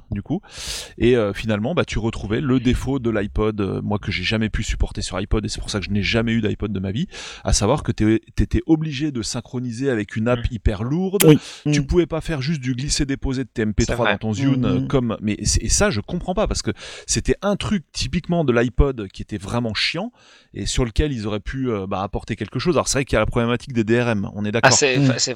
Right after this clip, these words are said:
Speaker 2: principalement pour ça,
Speaker 1: Non,
Speaker 2: hein,
Speaker 1: mais c'est
Speaker 2: que,
Speaker 1: ça, mais,
Speaker 2: que
Speaker 1: non, mais
Speaker 2: c'était
Speaker 1: je suis
Speaker 2: pas aussi
Speaker 1: d'accord.
Speaker 2: simple.
Speaker 3: Mhm.
Speaker 1: Je suis d'accord et pas d'accord. C'est-à-dire que là, ils avaient quand même Windows derrière. Donc, ils pouvaient très bien faire un système sans application, ou avec un glisser-déposer dans Windows, dans l'explorateur de Windows, automatiquement, ça, ça créait les D R M derrière, tu vois.
Speaker 3: Euh, c-, oui,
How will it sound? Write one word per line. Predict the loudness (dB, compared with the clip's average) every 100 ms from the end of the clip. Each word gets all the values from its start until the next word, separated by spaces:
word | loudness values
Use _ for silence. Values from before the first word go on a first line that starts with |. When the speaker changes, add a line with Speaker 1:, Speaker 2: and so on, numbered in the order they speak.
| -6
Speaker 2:
principalement | -6 -4 -4 -4
pour | -6 -4
ça, | 0 4
Speaker 1:
Non, |
Speaker 2:
hein, | 4
Speaker 1:
mais | 4
c'est | 4
Speaker 2:
que, |
Speaker 1:
ça, | 4 2
mais, | 0 -2
Speaker 2:
que |
Speaker 1:
non, | 0
mais | 0
Speaker 2:
c'était | 0
Speaker 1:
je |
suis | 0
Speaker 2:
pas | 0
aussi |
Speaker 1:
d'accord. | 0 -2
Speaker 2:
simple. | 2 4
Speaker 3:
Mhm. | 4 2
Speaker 1:
Je |
suis | -2 -2
d'accord | -2 -4
et |
pas | -4
d'accord. | -4 -4 -8 -8
C'est-à-dire | -8 -6 -6 -4
que | -4 -4 -8
là, | -2 0
ils | 0 0
avaient | -2
quand | -2
même | -2 0
Windows | 0 2 2
derrière. | 2 0 -2 -6 -18 -20 -6
Donc, | -6 -2
ils | 0
pouvaient | 4 4
très | 4 0
bien | -6 -10
faire | -10 -10
un |
système | -10 -8 -4 -2 -2 -6
sans | -4 -2 -2 -6
application, | -8 -6 -4 -2 -4 -6 -12 -20 -2
ou | 2
avec | 2 2 0
un | -2
glisser-déposer | -2 0 0 0 -2 -2 -2
dans | -2 0
Windows, | 2 2 4 2
dans | 2 -2
l'explorateur | -4 -4 -6 -4
de | -6
Windows, | -4 0 0 0
automatiquement, | -2 -2 -2 -4 -6 -4
ça, | 0 0 0 0
ça | -2
créait | -2 0
les | 2
D | 4 2
R | 2
M | 0
derrière, | 0 0 -2
tu | -4
vois. | 10
Speaker 3:
Euh, | 10 10
c-, | 4 2
oui, | 2